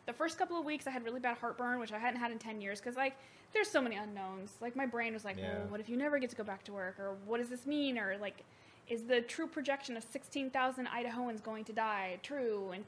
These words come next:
Speaker 1: there's just so much going on. And so I blocked all my news sites, and I just did art for two and a half months, and it was amazing.
Speaker 2: Mm-hmm.
Speaker 1: And then when I went back to work, the first few weeks were okay. I mean, I was really scared that, you know, given my line of work,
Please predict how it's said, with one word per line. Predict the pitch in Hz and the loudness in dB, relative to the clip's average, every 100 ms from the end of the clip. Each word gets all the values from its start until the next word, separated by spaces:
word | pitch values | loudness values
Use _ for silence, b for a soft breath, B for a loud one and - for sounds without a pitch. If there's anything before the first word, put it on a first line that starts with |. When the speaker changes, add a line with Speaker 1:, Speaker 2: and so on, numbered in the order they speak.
| - | -2
Speaker 1:
there's | 277 285 269 | 4 4 2
just | 285 | -4
so | - 294 | 0 0
much | 247 | 0
going | 226 226 | -2 2
on. | 269 233 233 B B B B | 4 4 2 B B B B
And | 254 | 4
so | 277 262 262 262 B B - | 8 10 10 6 B B 8
I | 240 294 302 - - - - - - | 8 8 4 -4 -16 -18 -18 -18 -6
blocked | 180 202 - | -6 -4 -2
all | 247 | 0
my | 285 | 2
news | 269 254 | 2 0
sites, | 247 226 233 226 | 0 2 2 0
and | 214 | -4
I | 202 | -6
just | - | -4
did | 226 | -4
art | - - | -4 -6
for | - | -8
two | 185 190 | -8 -8
and | |
a | 180 | -8
half | - 220 | -8 -10
months, | - 208 | -10 -8
and | |
it | 196 | -6
was | 254 | -6
amazing. | - 220 190 - 220 - | -4 -6 -6 -10 -12 -8
Speaker 2:
Mm-hmm. | 123 120 131 - - - - - - | -6 -4 -6 -8 -18 -20 -20 -14 -2
Speaker 1:
And | 269 | 2
then | 294 294 285 - B B - | 6 6 4 -2 B B 2
when | 285 | 6
I | |
went | 285 269 | 6 8
back | 285 440 - | 6 6 4
to | 330 | 6
work, | 254 254 - | 6 4 0
the | 339 | -2
first | - 427 466 - | 4 2 2 2
few | 453 427 | 6 6
weeks | 330 - | 4 2
were | 381 370 | 4 6
okay. | 381 427 277 202 | 8 8 10 8
I | |
mean, | 254 269 269 - B - | 6 4 2 -2 B 4
I | 240 | 6
was | 247 | 6
really | 277 339 | 2 0
scared | 330 - 262 269 285 254 | 0 4 8 8 8 6
that, | 233 226 226 247 | 6 6 4 -2
you | 233 | 0
know, | 220 214 220 - - 240 | 2 0 0 -6 -12 0
given | 240 247 | 2 4
my | 240 | 4
line | 226 226 | 4 2
of | 226 | 2
work, | 220 233 254 - | 2 2 2 0